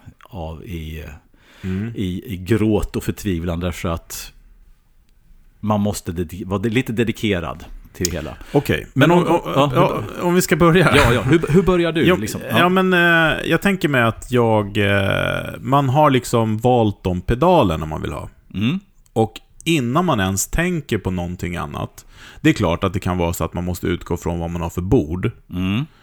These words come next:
Speaker 2: Men förhoppningsvis så utgår man ifrån vad man vill ha för pedaler. Det är väl första tipset.
Speaker 1: Ja, jag skulle gå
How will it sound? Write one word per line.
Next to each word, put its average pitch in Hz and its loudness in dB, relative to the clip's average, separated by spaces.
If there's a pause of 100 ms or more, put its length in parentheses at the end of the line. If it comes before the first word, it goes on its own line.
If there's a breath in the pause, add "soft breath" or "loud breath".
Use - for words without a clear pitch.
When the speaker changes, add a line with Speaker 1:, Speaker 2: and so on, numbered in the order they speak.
(180 soft breath)
Speaker 2:
Men 110 0
förhoppningsvis 127 2
så - 2
utgår 104 0
man 95 0
ifrån 90 -2
vad 87 -2
man 87 -2
vill 87 -2
ha 85 -2
för - -8
pedaler. 95 0
Det 101 0
är 110 4
väl 101 2
första - -2
tipset. - -10 (540 loud breath)
Speaker 1:
Ja, 120 2
jag 113 4
skulle 113 -2
gå 135 0